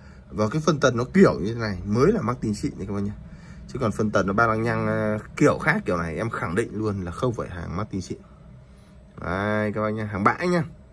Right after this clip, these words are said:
Đấy, rồi. Đó là về cơ bản của dòng loa là Martin, bass và tép. Còn phía sau của nó thì nó cũng không có ghi nhiều,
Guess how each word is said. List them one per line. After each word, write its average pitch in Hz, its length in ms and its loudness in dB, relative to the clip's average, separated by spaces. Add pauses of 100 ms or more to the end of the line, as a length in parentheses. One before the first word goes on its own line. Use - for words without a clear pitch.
(1500)
Đấy, 80 280 -6 (200)
rồi. 90 280 0 (960)
Đó 82 240 -2
là 110 100 2
về 98 180 -2
cơ 151 100 6 (100)
bản - 260 2 (440)
của - 220 -12 (500)
dòng 98 260 -4
loa 92 320 0
là 80 200 -10 (180)
Martin, 127 360 -4 (340)
bass 123 260 4
và 95 100 -8
tép. 120 160 -6 (520)
Còn 95 100 -8
phía 117 180 -4
sau 120 360 2
của 87 80 -6
nó 87 240 0
thì 98 100 -6
nó 92 120 -8
cũng 110 160 -14
không 120 200 -8
có 117 100 -4
ghi 131 140 -4
nhiều, 110 260 2